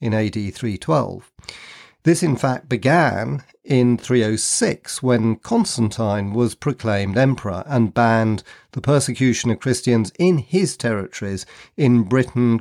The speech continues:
Gaul, and Spain. But Constantine was not the only tetrarch to ban the Christians' persecution. Maxentius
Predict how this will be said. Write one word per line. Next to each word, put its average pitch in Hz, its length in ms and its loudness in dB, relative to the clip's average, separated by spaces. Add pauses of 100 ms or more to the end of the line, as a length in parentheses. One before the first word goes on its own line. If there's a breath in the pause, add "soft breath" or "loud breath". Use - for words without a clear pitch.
Gaul, 107 340 -4
and 98 180 -6
Spain. 120 540 0 (920 loud breath)
But 160 220 0
Constantine 131 920 2
was 120 200 2
not 147 580 0
the 143 320 -4 (120)
only 151 580 2
tetrarch 120 720 -6
to 135 120 -4
ban 127 520 2
the 117 100 -2
Christians' 113 720 -4
persecution. 113 960 -4 (720 loud breath)
Maxentius 151 1000 0